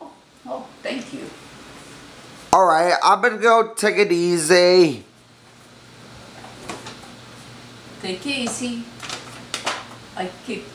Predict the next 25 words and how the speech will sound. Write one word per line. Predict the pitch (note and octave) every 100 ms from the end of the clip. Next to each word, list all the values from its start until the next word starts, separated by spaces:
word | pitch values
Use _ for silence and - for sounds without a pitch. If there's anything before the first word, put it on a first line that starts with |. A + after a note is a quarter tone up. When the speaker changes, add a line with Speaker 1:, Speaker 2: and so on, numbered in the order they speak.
| - - - -
Speaker 1:
it | G3 F#3
for | F#3 F3+
me. | D#3 C#3 - - - - -
Speaker 2:
So | - F3 E3
I | E3+
don't | D#3+ B2 F3 F3+ G#3
have | G3+ F#3 F#3+ -
to | -
take | D#3+ F3+ C3+
a | E3+
shower | - E3+ E3+
and |
have | D3+ D#3 D#3+ - -
breakfast | E3 E3+ - F#3+ G3+ - - - -
tomorrow, | D#3+ D#3+ E3+ F#3 G#3+ A3 A3+ A#3 F#3 - _ _ _ _ _
this | D3+ D3 - - - - _ _ - - -
Wednesday, | C3+ E3+ G3 F3+ - A3 A3 A#3 F#3+ - _ _ _
this | D3+ -
Thursday, | - G3 G#3 G#3+ - A#3 A3+ F#3 -
this | C#3+ -
Friday, | - - F#3 F#3 G3+ A3 A3+ G3 - -
this | C#3
Saturday, | - - F3 F#3 G#3+ G#3 A3 G3 - -
this | D3 -
Sunday, | - F3+ F3+ F3+ G3 G3+ F#3